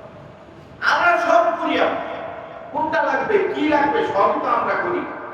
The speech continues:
তা আপনি আমার নতুন করে আমার আরেক জাতি বানানোর দরকার নেই।" ফেরেশতাদের জবাবটা দেখেন, দলিল করে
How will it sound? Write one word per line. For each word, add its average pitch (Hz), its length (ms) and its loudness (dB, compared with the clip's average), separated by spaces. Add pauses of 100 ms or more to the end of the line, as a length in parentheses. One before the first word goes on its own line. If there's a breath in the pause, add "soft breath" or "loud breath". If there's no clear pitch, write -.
(180)
তা - 60 -4
আপনি - 340 -2
আমার 254 220 -6
নতুন 254 300 -10
করে 247 160 -2
আমার 233 260 2
আরেক 220 340 2
জাতি 196 220 0
বানানোর 190 380 -2
দরকার 175 320 4
নেই।" - 160 -2 (1400)
ফেরেশতাদের 226 540 4
জবাবটা 196 420 4
দেখেন, 170 600 0 (760)
দলিল 208 360 4
করে 226 180 8